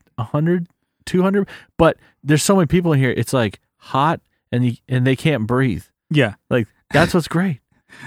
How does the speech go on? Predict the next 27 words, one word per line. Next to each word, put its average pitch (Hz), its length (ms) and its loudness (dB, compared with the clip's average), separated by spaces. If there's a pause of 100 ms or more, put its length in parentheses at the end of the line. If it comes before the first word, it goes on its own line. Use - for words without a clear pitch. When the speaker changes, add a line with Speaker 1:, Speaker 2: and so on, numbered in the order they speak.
(100)
Speaker 2:
<laughs> - 100 2 (680)
Speaker 1:
Fills 190 260 6
the 180 100 4
room. 175 320 4
It's - 160 -2
a, 160 120 2
a 147 80 2 (100)
Speaker 2:
It's 147 180 2
Speaker 1:
filled 196 220 6
room. 196 200 4
Speaker 2:
shows 202 280 4
like 196 200 2
that 147 260 2
are 139 140 -2
just, 117 460 -12
like, 135 180 -2 (160)
it's - 260 -4
so 147 300 0
hard 135 340 2
to 113 80 0
see 131 380 0
that 104 220 -2
those 117 260 0
could 110 140 -2
happen 104 420 -2
anytime 98 400 -4
soon. 98 420 -6